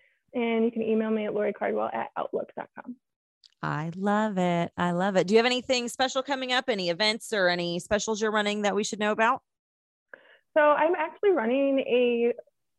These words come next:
Speaker 1: special project right now, the whole year. It's called the forty Over forty Experience, which I'm looking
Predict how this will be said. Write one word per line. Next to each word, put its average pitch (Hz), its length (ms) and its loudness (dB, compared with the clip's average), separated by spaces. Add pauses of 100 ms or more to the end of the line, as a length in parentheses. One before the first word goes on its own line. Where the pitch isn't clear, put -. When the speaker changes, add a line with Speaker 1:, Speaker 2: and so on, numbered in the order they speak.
(100)
Speaker 1:
special 214 580 -2
project 214 640 -2
right 226 180 -4
now, 220 300 -2
the 214 100 0
whole 233 200 4
year. 208 420 0 (400)
It's 233 220 0 (100)
called 233 440 4
the 220 320 0
forty 247 360 2
Over 226 420 -2 (100)
forty 214 400 -2
Experience, 202 760 -4 (340)
which 214 200 -2 (140)
I'm 233 300 2
looking 226 380 2